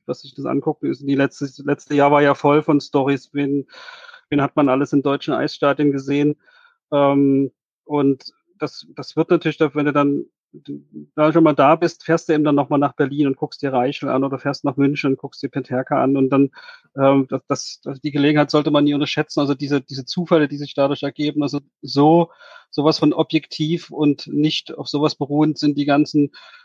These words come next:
äh, Scouting-Abteilungen nie, dass, dass sowas nie auch einen Einfluss darauf hat, dass du einfach das Glück hattest, dass die dann, äh, dass,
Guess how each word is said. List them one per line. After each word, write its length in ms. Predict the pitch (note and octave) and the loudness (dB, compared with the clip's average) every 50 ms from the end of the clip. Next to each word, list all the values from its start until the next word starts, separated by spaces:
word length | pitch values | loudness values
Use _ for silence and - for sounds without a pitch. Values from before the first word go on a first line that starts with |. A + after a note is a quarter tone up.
| _ _ | _ _
äh, 260 | - C#3 C#3 C3+ C#3 C#3+ - - - - | -2 0 2 2 2 0 -4 -8 -12 -12
Scouting-Abteilungen 960 | - - - C3+ C3+ D#3 - E3 D3+ C#3+ D3 - - D3 D3 D3 D3 D3 D3 | -14 -2 2 2 2 4 2 2 2 2 0 0 2 2 4 4 6 6 6
nie, 120 | D3 D#3 E3 | 6 6 4
dass, 300 | - D3 C#3 - - - - | 4 0 0 -2 -6 -10 -8
dass 160 | - D3 C3 | -6 -6 -4
sowas 300 | - D#3 D3 D3+ D3+ - | -4 -2 -2 -2 0 2
nie 100 | D#3 D3 | 0 0
auch 120 | A#2+ C#3 D3+ | 0 0 0
einen 100 | D#3+ D#3+ | 0 0
Einfluss 400 | - C#3 D#3 D#3+ - D#3 - - | 2 2 0 0 0 -6 -6 -4
darauf 240 | D3+ C#3 D3 C#3 - | -6 -6 -6 -4 -4
hat, 160 | D3 - - | -6 -6 -6
dass 120 | C#3+ - | -10 -10
du 120 | - C#3 B2 | -6 -6 -4
einfach 460 | A#2+ C#3 C#3 - D3+ C3+ - - - _ | -2 -4 -2 -2 -2 -4 -4 -8 -10 _
das 220 | - B2 - - | -8 -8 -8 -6
Glück 220 | - D3+ D#3+ - - | -4 -4 -4 0 0
hattest, 280 | D3+ C#3+ C#3+ C#3 - | 2 2 2 0 -2
dass 140 | - C#3+ - | -6 -6 -4
die 140 | - D3 C#3 | -4 -2 0
dann, 300 | C#3+ C3+ C3+ C#3 C#3 C3 | 2 2 2 0 0 -2
äh, 640 | - - C3+ C3+ C3+ C#3 C#3 - - - - - _ | 0 0 2 2 2 0 -2 -4 -8 -14 -18 -20 _
dass, 260 | D3+ C#3+ - - - | -14 -14 -14 -14 -16